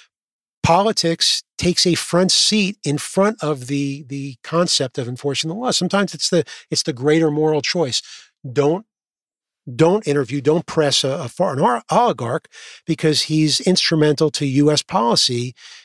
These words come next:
in Ukraine. And that's more important than a money laundering case out of Seattle, which, by the way, there would be no chance that they were going to ever, you know, really, you know, th-, th-, charge him with anything.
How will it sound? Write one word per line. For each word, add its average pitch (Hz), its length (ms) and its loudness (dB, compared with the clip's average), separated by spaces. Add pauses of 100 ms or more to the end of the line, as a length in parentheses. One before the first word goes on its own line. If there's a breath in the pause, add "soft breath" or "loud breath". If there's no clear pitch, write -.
(120 loud breath)
in 147 120 2
Ukraine. 202 480 2
And 170 120 2
that's 190 260 0
more 180 220 -2
important 175 640 -4 (140)
than 147 460 -4 (500 loud breath)
a 147 180 0
money 165 320 4
laundering 131 440 0
case 131 340 -2
out 131 160 -4
of 127 80 -2
Seattle, 110 560 -4 (360 loud breath)
which, - 180 2
by 175 160 4
the 156 120 4
way, 123 540 0
there 131 120 -6
would 131 120 -6
be 123 120 -6
no 143 180 4
chance 123 420 -2
that 113 120 -8
they 120 100 -6
were 113 140 -6
going 117 320 -8
to 135 200 -14
ever, 123 280 -4 (340)
you 139 80 -4
know, 117 180 -6
really, 117 400 -6 (1000)
you 165 120 -8
know, 117 220 -10
th-, - 180 -20
th-, 165 220 -8
charge 135 360 0
him 131 80 -4
with 117 120 -6
anything. 104 460 -6